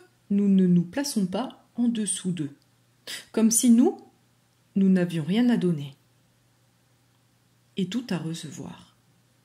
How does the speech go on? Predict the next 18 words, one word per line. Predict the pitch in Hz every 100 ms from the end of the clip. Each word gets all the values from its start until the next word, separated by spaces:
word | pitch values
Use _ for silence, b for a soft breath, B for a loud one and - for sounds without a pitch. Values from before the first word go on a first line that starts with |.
| _ _ _ _ _ - B B B -
L'exemple | 240 226 320 427 - - - _ _ _ _ _ _ _ _ _ _ _ _
est | 208 190
grossier, | 170 170 247 233 - 190
nous | 185 180
l'avons | 208 214 190
dit. | 160 131 - _ _ _ _ _ _ _ _ _ _ B B B -
Probablement, | 226 214 202 220 285 359
les | 233
choses | 247 233
ne | 196
se | 180 190
passent | 180 175
pas | - 226 240
vraiment | 214 180 190 202 247
comme | 240 208 202
cela | - 285 240 233
dans | 202 196
l'Église. | 196 175 190 202 -